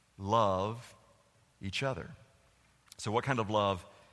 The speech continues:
is he describing? What kind of love can piece back a broken marriage, can restore broken relationships, can bring enemies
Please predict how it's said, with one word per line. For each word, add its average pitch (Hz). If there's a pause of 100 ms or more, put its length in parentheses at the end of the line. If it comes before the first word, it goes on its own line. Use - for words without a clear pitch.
(180)
is 95
he 101
describing? 82 (840)
What 123
kind 151
of 117
love 113 (460)
can 113
piece 131
back 113 (240)
a -
broken 104
marriage, 92
can 107
restore 107 (260)
broken 110
relationships, 98
can 110
bring 117
enemies 123